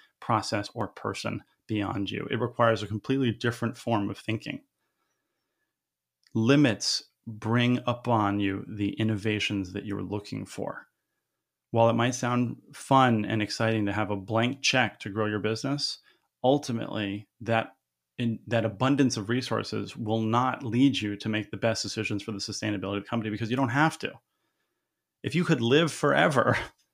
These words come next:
<laughs> which is not something I would want, you wouldn't have any motivation to get things done in a timely manner because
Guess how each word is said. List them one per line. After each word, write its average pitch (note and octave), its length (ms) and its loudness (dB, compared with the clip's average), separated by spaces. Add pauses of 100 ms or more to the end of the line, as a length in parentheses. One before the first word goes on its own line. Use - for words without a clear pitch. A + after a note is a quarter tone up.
(200)
<laughs> - 580 -20
which G#2+ 200 -4
is A2 120 -2
not A#2 180 0
something A2+ 200 -2
I A2 60 0
would G#2+ 160 -2
want, B2+ 360 -2 (2500)
you B2+ 160 4
wouldn't D3+ 200 8
have C#3+ 100 4
any C3+ 120 4
motivation C3 440 0
to G#2+ 60 -4
get A#2 240 -6
things A2+ 200 2
done A#2+ 320 4
in B2 180 0
a A#2+ 60 2
timely A2+ 380 0
manner A#2+ 340 0
because G#2 560 -4